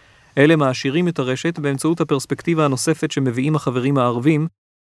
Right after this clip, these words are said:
כמו בדוגמאות שהבאתי מבתי הספר המאוגדים בתת רשת ירוקה שבנינו בשיתוף איגוד הערים אגן בית נטופה שבסכנין. הדאגה לסביבה בריאה וחיונית נוגעת לכל המגזרים,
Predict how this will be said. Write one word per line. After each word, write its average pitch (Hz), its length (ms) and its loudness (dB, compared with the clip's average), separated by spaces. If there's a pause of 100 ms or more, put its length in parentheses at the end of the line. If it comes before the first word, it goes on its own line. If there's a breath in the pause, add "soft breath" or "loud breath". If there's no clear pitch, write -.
(120)
כמו 156 260 4
בדוגמאות 156 540 0
שהבאתי 143 500 0
מבתי 127 340 -2
הספר 139 400 -2
המאוגדים 127 600 0
בתת 139 320 0
רשת 143 300 -2
ירוקה 127 360 0
שבנינו 131 460 0
בשיתוף 131 440 -4
איגוד 131 260 0
הערים 135 400 0
אגן 135 360 0
בית 127 160 -4
נטופה 127 360 -2
שבסכנין. 123 640 -4 (540 soft breath)
הדאגה 135 520 4
לסביבה 135 500 0
בריאה 135 440 0
וחיונית 131 720 -4 (400 soft breath)
נוגעת 139 380 2
לכל 165 300 0
המגזרים, 139 580 -2